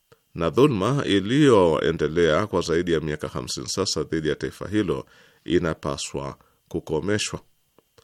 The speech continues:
Amesema China itaendelea kusimama kidete kushirikiana na kuwasaidia na kuunga mkono watu wa Palestina.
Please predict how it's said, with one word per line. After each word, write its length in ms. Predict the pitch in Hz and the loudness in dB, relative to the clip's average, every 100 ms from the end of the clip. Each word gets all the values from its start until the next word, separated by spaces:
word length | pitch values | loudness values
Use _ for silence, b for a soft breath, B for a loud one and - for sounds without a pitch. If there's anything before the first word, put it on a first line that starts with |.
| _ | _
Amesema 440 | - 71 - 82 73 | -16 -10 -4 -4 -4
China 500 | - 95 92 104 120 | 0 0 2 0 -2
itaendelea 580 | - 98 90 85 95 95 | 0 2 2 2 2 0
kusimama 480 | - - 87 82 | -2 -6 -4 -4
kidete 640 | 78 - 107 110 90 71 - b b b b | -6 -4 -2 -2 -2 -2 -4 b b b b
kushirikiana 760 | 87 - 78 76 - 87 80 71 69 | -6 -4 -2 -4 -2 0 0 -4 -6
na 80 | 80 | -4
kuwasaidia 600 | 82 80 - 80 85 92 | -4 -4 -2 -4 -2 -2
na 120 | 87 | -2
kuunga 400 | 78 101 107 107 | -2 0 2 0
mkono 480 | 101 - 87 73 65 | -2 -4 -6 -4 -4
watu 280 | 87 - - | -4 -4 -8
wa 60 | |
Palestina. 680 | 71 - - - - - - | -10 -10 -10 -10 -10 -12 -12